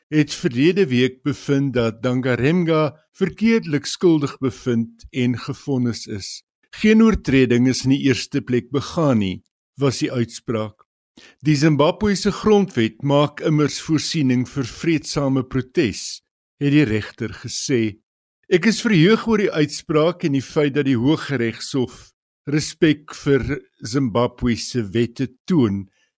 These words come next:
het Dangaremga na die hofsitting gesê. Arrestasies en onderdrukking van burgerregte organisasies en die se bedrywighede het onder die presidentskap van Emmerson Mnangagwa,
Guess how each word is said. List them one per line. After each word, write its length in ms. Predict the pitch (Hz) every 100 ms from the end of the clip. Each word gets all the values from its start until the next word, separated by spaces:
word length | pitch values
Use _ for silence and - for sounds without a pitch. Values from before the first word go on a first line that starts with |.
| _
het 200 | - 165
Dangaremga 880 | 139 135 131 113 120 123 113 117 117
na 360 | 123 120 123 127
die 140 | 123
hofsitting 720 | 117 113 101 - 113 - 107 101
gesê. 640 | - 104 - 135 107 104 - _ _ _ _ _
Arrestasies 920 | - 139 135 - 185 180 175 226 214 -
en 160 | 151
onderdrukking 800 | 139 135 127 92 123 139 156 165
van 320 | - 139 127
burgerregte 680 | 107 143 180 147 135 - -
organisasies 1040 | 131 - 143 127 - 143 131 127 143 127 135
en 140 | 117
die 120 | 113
se 200 | 113 131
bedrywighede 1040 | 110 110 107 131 151 156 - 127 123 123 117 _ _ _ -
het 160 | 170 196
onder 240 | 202 196
die 100 | 202
presidentskap 960 | 185 190 220 151 170 185 - 180 160 -
van 200 | 151 147
Emmerson 680 | - 165 160 156 151 156 151
Mnangagwa, 1000 | 135 139 143 139 127 156 156 117 110 107